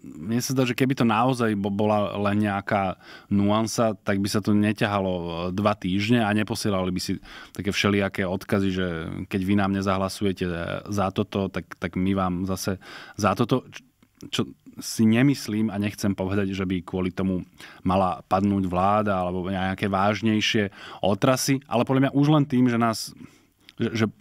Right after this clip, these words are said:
posielajú, e, tie odkazy, že nebojte sa, nebojte sa, to je všetko, absolútne všetko v poriadku, tak, e,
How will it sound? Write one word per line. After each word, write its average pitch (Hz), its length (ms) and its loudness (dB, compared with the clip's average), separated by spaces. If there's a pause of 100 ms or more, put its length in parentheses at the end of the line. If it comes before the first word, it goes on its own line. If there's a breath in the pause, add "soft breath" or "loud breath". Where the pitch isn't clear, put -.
(120)
posielajú, 110 460 2
e, 95 100 -4 (240)
tie 117 160 4
odkazy, 110 480 0
že 110 80 4
nebojte 120 320 2
sa, - 80 -2
nebojte 113 320 0
sa, 110 80 0
to 113 140 2
je 135 100 0
všetko, 127 320 -2
absolútne 120 800 0
všetko - 320 -4
v 123 140 -6
poriadku, 110 420 0 (480 loud breath)
tak, 120 240 0
e, 117 60 2